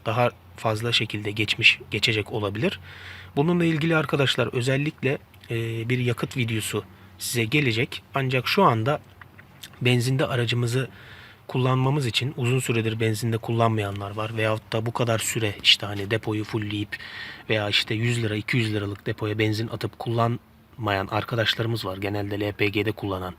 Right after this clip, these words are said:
arkadaşlarımız var. Onlar için birkaç tane, e, önlem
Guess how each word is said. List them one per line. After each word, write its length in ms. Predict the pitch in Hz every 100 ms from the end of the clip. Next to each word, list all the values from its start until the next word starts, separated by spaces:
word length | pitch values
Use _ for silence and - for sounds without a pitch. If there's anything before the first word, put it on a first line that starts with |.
| - - - - 113
arkadaşlarımız 800 | 98 101 95 - 107 95 92 123
var. 120 | 185 - - - -
Onlar 300 | 135 147 156
için 240 | 139 170 151
birkaç 280 | 175 156
tane, 360 | - 117 147 165 - -
e, 60 | 117 113 113 143
önlem 380 | 120 127 135